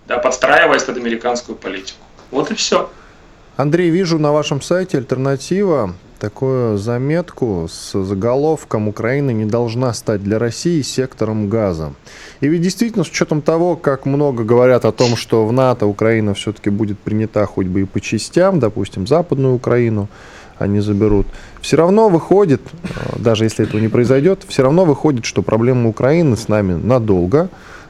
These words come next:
Speaker 2: Некоторые говорят, навсегда. А, так вот, как всё-таки сделать так, чтобы Украина не превратилась для России в сектор газа?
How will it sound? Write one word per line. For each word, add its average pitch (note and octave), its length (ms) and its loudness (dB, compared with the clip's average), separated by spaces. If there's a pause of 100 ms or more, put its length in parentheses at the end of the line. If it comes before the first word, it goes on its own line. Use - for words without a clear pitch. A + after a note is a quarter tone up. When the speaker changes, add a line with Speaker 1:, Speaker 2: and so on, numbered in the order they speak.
Speaker 2:
Некоторые G#2+ 400 0
говорят, F#2 400 2
навсегда. F2+ 720 0 (500)
А, F2 500 -4
так - 160 -6
вот, D3 260 -2 (200)
как D#3 300 0
всё-таки - 460 -2
сделать A2+ 460 0
так, E3+ 180 2
чтобы G2+ 800 4 (240)
Украина A#2+ 340 2
не A2+ 160 4
превратилась G#2+ 640 2
для F2+ 100 0
России F#2+ 360 2
в - 60 -6
сектор - 340 -4
газа? E2 340 -4